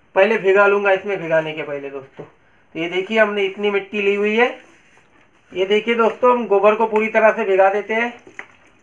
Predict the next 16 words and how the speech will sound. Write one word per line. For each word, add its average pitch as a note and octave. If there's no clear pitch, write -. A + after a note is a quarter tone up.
पानी F#3+
में A3
तब्दील G3+
करना G#3+
है G#3+
गोबर G3+
को। A3+
ये E3
देखिए G3
पूरी G#3
तरह A3+
से B3+
पतला A3
कर A3
देना F#3+
है। -